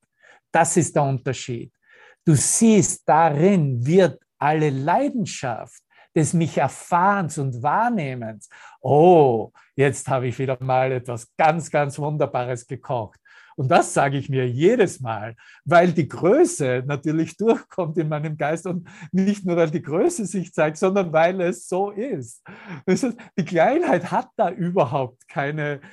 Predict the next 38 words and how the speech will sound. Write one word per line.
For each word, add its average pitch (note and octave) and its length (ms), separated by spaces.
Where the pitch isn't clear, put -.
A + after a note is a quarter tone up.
keine E3+ 300
Chance, F3 640
dass D#3+ 200
ich D#3 100
dahergehen D#3+ 720
würde. D3+ 220
Und E3+ 100
selbst A3+ 300
wenn F#3+ 100
es F3 80
nicht B3+ 260
so F#3 160
gut F3 280
schmeckt, C3+ 440
ist F3+ 300
es E3+ 180
das - 220
Beste, F3+ 460
was C3+ 180
ich C#3+ 140
jemals C#3+ 360
gekocht - 540
habe. B2 360
Und C#3+ 180
das E3+ 220
ist - 200
diese A#2+ 360
Wahl, E3 400
die D3+ 200
wir C3 220
treffen A#2+ 720
und C#3+ 280
zu - 280
der D3 240
wir C#3+ 120
<laughs> - 0
frei D#3+ 460
sind, D#3 480